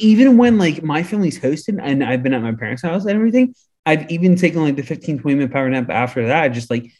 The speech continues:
you know, like, like, we have a fire and, and everything going. We have the football on. And then before I know, I'm just, like, just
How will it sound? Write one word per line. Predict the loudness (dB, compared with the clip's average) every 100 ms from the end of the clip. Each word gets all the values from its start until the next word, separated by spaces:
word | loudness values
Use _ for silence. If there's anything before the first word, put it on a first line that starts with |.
| _
you | 2
know, | 4
like, | 4 2 2
like, | 2
we | 2 0
have | -2
a |
fire | -4 0 2 4 2
and, | -2 -4
and | -4 -2
everything | -2 -4 -4
going. | -2 -2 -2
We | -2
have | -2
the | -4
football | -8 -10 -4 -2 0 0
on. | 0 -2 -2
And | 0
then | 0 0
before | -4 -2 0
I |
know, | 0
I'm | 0 -2
just, | -4
like, | -6 -10 _ _
just | -18